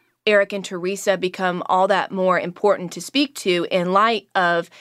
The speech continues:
the, you know, potential Mike Brandon scenario coming up is really critical, because I know,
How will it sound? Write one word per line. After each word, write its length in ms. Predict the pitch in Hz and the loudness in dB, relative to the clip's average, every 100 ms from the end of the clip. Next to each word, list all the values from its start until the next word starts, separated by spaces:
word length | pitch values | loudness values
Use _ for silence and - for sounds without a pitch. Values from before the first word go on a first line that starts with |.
| - | -18
the, 400 | 185 190 170 165 156 | -6 -2 0 -2 -2
you 80 | 185 | -2
know, 80 | |
potential 680 | 170 - - 190 180 180 170 | -2 -6 -4 -2 0 0 0
Mike 280 | - 170 170 | -2 -2 0
Brandon 400 | 202 202 196 180 | 2 2 0 -4
scenario 520 | 180 175 156 160 156 156 | -4 -2 0 2 0 -2
coming 360 | - 160 151 | -4 -2 -2
up 300 | 151 151 - - - - | 0 -2 -2 -12 -20 -4
is 160 | - 202 | 0 2
really 220 | 262 277 | 2 2
critical, 420 | - 381 466 185 | 2 0 0 0
because 520 | 202 185 - 196 196 - - _ _ - | 0 -2 0 2 0 -4 -20 _ _ 2
I 220 | 247 381 | 4 4
know, 500 | 247 160 151 160 | 0 0 0 -2